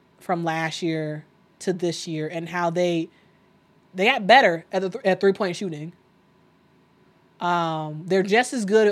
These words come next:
if not, if not better, on, on, on the defensive end. And it's just like, wow. <laughs>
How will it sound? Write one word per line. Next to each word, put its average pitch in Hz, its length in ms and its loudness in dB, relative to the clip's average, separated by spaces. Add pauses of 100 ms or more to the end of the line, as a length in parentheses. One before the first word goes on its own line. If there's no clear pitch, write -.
if 185 100 0
not, 196 220 -4
if 185 140 0
not 190 240 0
better, 170 440 0
on, 165 320 -4
on, 170 220 -4
on 175 100 -6
the 175 80 -2
defensive 170 440 -6
end. 147 320 -14 (1000)
And 202 180 -2
it's 202 200 -4
just 202 200 -12
like, 175 240 -18
wow. - 960 -18
<laughs> - 0 -